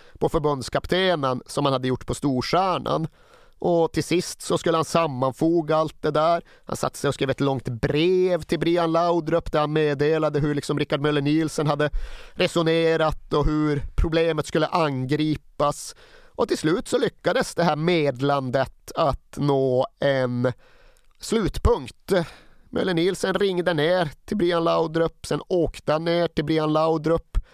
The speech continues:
Och även om Brian Laudrup står fast vid att Möller Nielsen är en man som,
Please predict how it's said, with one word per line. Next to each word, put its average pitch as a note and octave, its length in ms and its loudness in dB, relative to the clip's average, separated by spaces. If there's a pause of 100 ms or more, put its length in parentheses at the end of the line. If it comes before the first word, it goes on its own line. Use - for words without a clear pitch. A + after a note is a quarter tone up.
(420)
Och D3+ 120 0
även D3+ 140 0
om E3+ 100 0
Brian F3 220 2
Laudrup E3 280 0
står - 180 -2
fast - 360 -2
vid E3 120 2
att - 240 -8 (200)
Möller D#3 240 2
Nielsen D3+ 360 0
är D3+ 40 4
en D3+ 80 0
man D3+ 240 0
som, D3 280 0